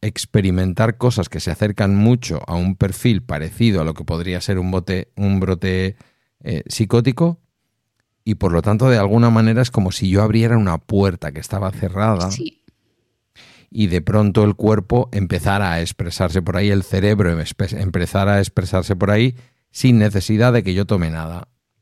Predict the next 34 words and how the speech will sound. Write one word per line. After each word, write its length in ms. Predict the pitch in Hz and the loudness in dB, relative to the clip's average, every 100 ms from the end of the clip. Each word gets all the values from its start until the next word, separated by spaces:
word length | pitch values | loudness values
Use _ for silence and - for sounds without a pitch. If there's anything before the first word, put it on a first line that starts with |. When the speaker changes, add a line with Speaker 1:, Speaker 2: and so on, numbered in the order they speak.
| - | -2
Speaker 1:
incluso 400 | 113 101 101 117 | 0 0 0 0
sin 200 | - 92 | 0 0
necesidad, 680 | 87 92 - 85 95 110 - _ _ _ _ | 0 -4 -6 -2 0 0 -4 _ _ _ _
aunque 160 | - 98 | -6 -4
esto 160 | - | 0
es 100 | 120 | 0
más 220 | 87 80 85 | 0 -4 -8
extraño, 720 | - - 87 85 85 98 117 _ _ _ _ | -12 -6 -4 -2 -2 -4 -6 _ _ _ _
sin 240 | - 107 | 0 2
necesidad 520 | 92 90 87 95 95 95 | 2 2 -2 -2 0 2
de 140 | 95 | 0
que 120 | 98 | 0
haya 200 | 90 95 | 0 2
de 100 | 98 | 2
por 180 | 95 92 | 2 0
medio 260 | 98 95 101 | 2 2 2
un 100 | 92 | 0
factor 420 | - - 95 90 | -4 -6 -4 -4
estresante. 760 | 87 80 80 80 76 71 - _ _ _ - | -6 -8 -8 -8 -8 -12 -18 _ _ _ -2
Digo 220 | 117 123 | 0 2
que 60 | |
es 80 | 110 | 2
más 160 | 104 98 | 0 -2
extraño 340 | - 104 104 | -2 2 2
porque 180 | 104 92 | 2 0
habitualmente 760 | 85 82 92 95 95 92 98 - _ _ _ | -2 0 2 4 2 2 0 -2 _ _ _
cuando 300 | - 85 82 | -4 0 2
hurgas 540 | 82 95 92 95 104 - | 4 2 2 2 0 -2
te 100 | 85 | -6
das 160 | 82 - | -6 -4
cuenta 280 | 92 90 | -2 -2
que 160 | - 82 | -4 -6
es 120 | - | -6
alguien 420 | 82 85 87 90 | -4 -2 -2 -2